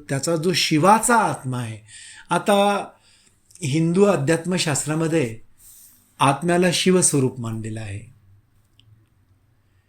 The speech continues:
शिव आणि आत्मा हे एक तत्व आहे असं म्हटलेलं आहे, मानलेलं आहे.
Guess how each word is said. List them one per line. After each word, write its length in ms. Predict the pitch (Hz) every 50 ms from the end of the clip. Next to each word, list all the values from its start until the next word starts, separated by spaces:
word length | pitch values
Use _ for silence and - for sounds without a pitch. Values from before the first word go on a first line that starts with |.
| _ _ _ _ - 147
शिव 420 | - - - 196 214 220 180 135 - - -
आणि 180 | 165 156 160 175 - -
आत्मा 400 | - - - - - 185 185 175 147 123 - - -
हे 240 | 113 151 170 - -
एक 280 | 180 185 190 - 143 -
तत्व 240 | 156 123 - 143 139
आहे 140 | 135 127 123
असं 240 | 117 110 - 123
म्हटलेलं 400 | 117 110 107 101 113 113 110 110
आहे, 100 | 107 107
मानलेलं 360 | 110 110 110 113 117 117 123 120
आहे. 200 | 110 107 110